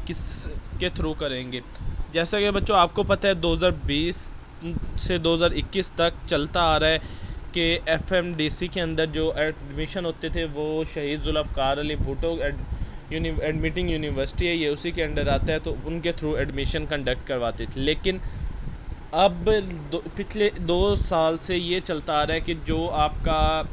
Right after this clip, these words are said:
नेशनल एमडी कैट जब से start हुआ है तब से आपका जो admission है वो national level पे हो रहा है। मतलब कोई भी बच्चा कहीं भी उसने एमडी कैट दिया हुआ है, ज़रूरी नहीं है कि आप शहीद जुल्फ़िकार अली भुट्टो का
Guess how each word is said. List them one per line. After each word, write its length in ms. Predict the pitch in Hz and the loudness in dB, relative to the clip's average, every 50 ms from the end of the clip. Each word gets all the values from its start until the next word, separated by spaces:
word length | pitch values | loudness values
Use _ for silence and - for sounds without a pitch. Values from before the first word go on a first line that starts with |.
| - - - - - - | -8 -10 -12 -12 -10 -8
नेशनल 500 | 175 170 160 160 160 160 - 208 208 202 | -6 -2 0 0 0 -2 -2 -2 0 2
एमडी 220 | 190 165 - 160 160 | 2 2 2 2 2
कैट 180 | 160 151 147 | 2 2 2
जब 120 | - 147 143 | 2 0 0
से 140 | - - 151 | -2 -2 -4
start 320 | - - 151 135 131 131 135 | -2 0 2 2 2 2 0
हुआ 100 | 147 147 | 0 0
है 200 | 151 151 - - - | 2 2 2 2 0
तब 120 | 151 - | 0 2
से 200 | - - 175 175 | 2 0 2 2
आपका 340 | 170 151 165 160 - - 156 | 2 2 0 0 0 -2 -4
जो 100 | 147 151 | -2 -2
admission 540 | - 123 127 127 127 131 127 - 165 160 165 | -4 -4 -4 -4 -6 -6 -4 -2 -2 -2 0
है 60 | 165 156 | 0 0
वो 160 | 147 139 143 135 | 0 0 0 -2
national 580 | 135 131 127 120 123 - - 165 165 165 170 - - - - - - - - 160 | -2 -2 -2 -2 2 2 4 4 2 0 -4 -4 -6 -6 -4 -4 -4 -2 0 2
level 280 | 165 170 170 185 175 | 2 4 4 4 2
पे 120 | - 190 180 | 0 0 -2
हो 60 | 180 | -2
रहा 100 | 180 180 | -2 -2
है। 60 | 170 | -2
मतलब 260 | 180 196 196 226 214 - - | -2 -2 -2 -2 -4 -4 -2
कोई 220 | 208 202 208 226 | -2 0 0 2
भी 120 | 208 226 214 | 0 0 0
बच्चा 320 | 190 196 - - 214 202 - - | 0 -2 -2 -2 -2 -4 -4 -4
कहीं 240 | - 196 185 202 202 202 | -6 -6 -4 -4 -4 -4
भी 80 | 202 202 | -6 -6
उसने 220 | 202 202 202 185 | -6 -4 -4 -4
एमडी 200 | 175 180 180 185 | -4 -2 -2 -2
कैट 200 | 180 185 180 175 | -2 -2 -2 -4
दिया 260 | 165 151 170 170 170 | -4 -6 -4 -4 -2
हुआ 200 | 170 170 165 170 | -2 -2 -2 -2
है, 160 | 170 170 170 - - - - - - - - - | -4 -4 -4 -6 -8 -12 -12 -12 -10 -8 -6 -2
ज़रूरी 460 | 165 170 165 175 180 185 185 202 196 | 0 0 0 2 0 0 0 0 -2
नहीं 240 | 185 180 180 190 202 196 | -2 -2 -2 -2 0 0
है 100 | 190 185 | 0 0
कि 100 | - 185 | 2 2
आप 240 | 175 175 175 165 - - | 2 2 2 2 0 -2
शहीद 240 | 170 160 160 156 | -2 -2 -2 -2
जुल्फ़िकार 420 | 151 165 165 165 160 - 165 156 151 | -2 -2 -2 -2 -2 -2 -2 -2 -2
अली 140 | 156 160 156 | -2 -4 -4
भुट्टो 320 | 143 147 143 135 - 165 | -4 -6 -6 -4 -4 -4
का 160 | 151 170 165 | -4 -2 -4